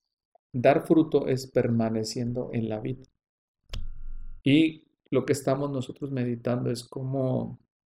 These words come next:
los cristianos permanecen en Cristo. Los cristianos se alimentan de la vid que es Cristo.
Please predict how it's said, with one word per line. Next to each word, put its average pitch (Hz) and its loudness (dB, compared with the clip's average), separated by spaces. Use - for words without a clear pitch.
los 120 -4
cristianos 127 -4
permanecen 120 -2
en 113 -6
Cristo. 170 -4
Los 120 -4
cristianos 123 -4
se 135 0
alimentan 139 -2
de 131 -2
la 117 2
vid 117 0
que - -10
es 117 -10
Cristo. - -10